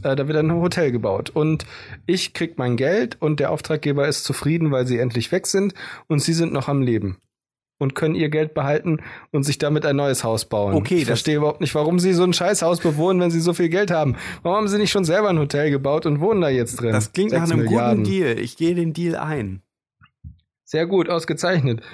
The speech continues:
Speaker 1: Das liegt aber auch nur daran, dass meine Überzeugungsfähigkeit auf vierundzwanzig liegt. Äh,
Speaker 2: La-,
Speaker 1: da.
Speaker 2: lassen Sie uns die Hände schütteln, um, äh, diesen Vertrag zu besiegeln.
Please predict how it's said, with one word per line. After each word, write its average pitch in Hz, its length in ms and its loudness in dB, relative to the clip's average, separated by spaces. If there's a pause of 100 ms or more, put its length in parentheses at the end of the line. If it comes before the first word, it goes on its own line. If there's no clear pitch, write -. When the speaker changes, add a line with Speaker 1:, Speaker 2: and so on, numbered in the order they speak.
(120)
Speaker 1:
Das - 240 -2
liegt 202 180 -2
aber 175 160 0
auch 160 160 0
nur 175 140 4
daran, 165 320 2
dass 165 160 0
meine 156 180 2
Überzeugungsfähigkeit 156 960 0
auf 139 120 -2
vierundzwanzig 156 720 0
liegt. 113 220 -4
Äh, 131 360 0
Speaker 2:
La-, 139 100 -2
Speaker 1:
da. 131 640 2
Speaker 2:
lassen 165 300 -2
Sie 175 100 -2
uns 175 200 -4
die 160 100 -2
Hände 185 260 0
schütteln, 151 460 -4
um, 143 260 -6
äh, 135 220 -2
diesen 143 200 -4
Vertrag 147 400 -8
zu 175 120 -8
besiegeln. 143 580 -6